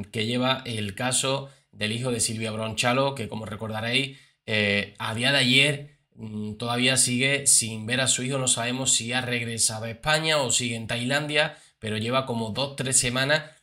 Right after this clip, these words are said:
que no visita a su hijo. Insisto, no hay confirmación de que haya regresado a España porque no se la ha visto, pero es que tampoco se la ha visto por, por Tailandia, con lo cual le han perdido un poco el rastro, ¿no? En primer lugar, ha confirmado que el informe definitivo del presunto crimen sobre Edwin Arrieta estará en la mesa del juez el próximo jueves,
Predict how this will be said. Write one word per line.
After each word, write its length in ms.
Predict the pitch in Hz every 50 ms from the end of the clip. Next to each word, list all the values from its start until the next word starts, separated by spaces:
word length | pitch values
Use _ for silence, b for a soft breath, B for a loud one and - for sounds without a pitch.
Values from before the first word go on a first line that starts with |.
| _ _ -
que 100 | 120 117
no 140 | 117 123
visita 340 | 123 120 123 - 117 104 117
a 40 | 117
su 180 | - - 139 151
hijo. 300 | 151 110 104 101 101 b b b b b b
Insisto, 520 | - 107 - 131 127 127 - 104 - - - -
no 260 | - 113 113 117 120
hay 100 | 127 127
confirmación 640 | 131 127 123 123 127 127 127 123 - 139 131 117
de 120 | 110 110 104
que 120 | - 113
haya 180 | 113 113 117 117
regresado 440 | 117 120 123 123 123 - 127 123 123
a 20 |
España 300 | 123 - 139 135 143 147
porque 160 | 127 104 110
no 100 | 110 113
se 80 | - 123
la 80 | 120
ha 20 | 120
visto, 200 | 127 127 - 131
pero 120 | 120 117
es 60 | 113
que 80 | - 127
tampoco 280 | 117 110 98 113 113 107
se 80 | 110
la 60 | 110
ha 40 | 110
visto 200 | 113 107 - 113
por, 240 | - 113 110 107 104 B B B B B B
por 160 | - 110 113 110
Tailandia, 420 | 113 123 156 175 180 143 113 107
con 120 | - 110
lo 100 | 107 104
cual 220 | - 120 123 123 120
le 80 | 123
han 100 | 120 117
perdido 260 | 120 123 107 117 113 113
un 60 | 104
poco 160 | 107 101 98
el 80 | 104 85
rastro, 320 | - 87 - - 104 110
¿no? 240 | 127 147 151 147 B B B B B B B B B B B
En 160 | - 117 120
primer 320 | 123 131 143 143 160 170 170
lugar, 340 | 175 175 160 165 160 160 165
ha 80 | 151
confirmado 500 | 151 151 139 151 139 131 135 139 147 139
que 60 | 139
el 60 | 131 120
informe 320 | 117 - - 131 131 139
definitivo 440 | 135 123 127 123 113 110 123 135 139
del 80 | 135
presunto 500 | 127 117 113 - - 123 123 123 135 123
crimen 300 | 127 127 120 123 123 127
sobre 280 | 127 - 120 110 110 117
Edwin 260 | 110 110 120 127 139
Arrieta 640 | 131 120 117 117 113 - 131 139 151 147 - - _ - -
estará 300 | 117 110 - 117 110 113
en 60 | 120
la 80 | 120 117
mesa 260 | 117 117 110 127 120
del 100 | 117 113
juez 280 | 107 - 123 127 127 120
el 120 | 110 101
próximo 380 | - 113 120 120 - 113 110 104
jueves, 420 | 110 120 123 127 139 139 139 B